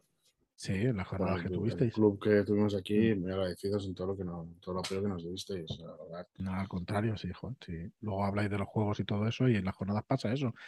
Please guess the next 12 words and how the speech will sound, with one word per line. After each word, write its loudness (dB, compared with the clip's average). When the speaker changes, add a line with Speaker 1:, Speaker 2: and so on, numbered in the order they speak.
Speaker 1:
que -2
quizás 0
sea 6
poca 4
gente, 2
pero 0
luego 0
esa -2
gente 2
habla 6
con 0
otros. -4